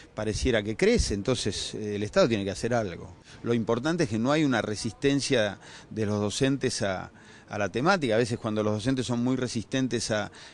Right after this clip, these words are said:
a una temática, en algún sentido la desalientan. La inmensa mayoría de los docentes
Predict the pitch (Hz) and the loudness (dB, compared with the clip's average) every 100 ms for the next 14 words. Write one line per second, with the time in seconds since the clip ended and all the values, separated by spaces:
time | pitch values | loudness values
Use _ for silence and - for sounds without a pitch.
0 | - 110 120 120 107 113 131 131 147 147 | -8 -2 2 2 0 0 0 0 -2 2
1 | 147 131 104 98 92 90 87 95 101 107 | 4 4 4 0 -4 -8 -10 -12 -12 -8
2 | 104 113 113 117 107 131 113 104 - 113 | -6 -4 -4 -4 0 2 2 2 0 -2
3 | 143 196 143 101 87 90 - - - 113 | 0 2 2 0 -6 -12 -16 -18 -6 0
4 | 113 117 156 190 156 123 113 110 123 123 | 0 2 2 2 0 0 0 0 2 2
5 | 123 120 127 147 143 135 160 | 2 0 -2 -2 -4 -2 -6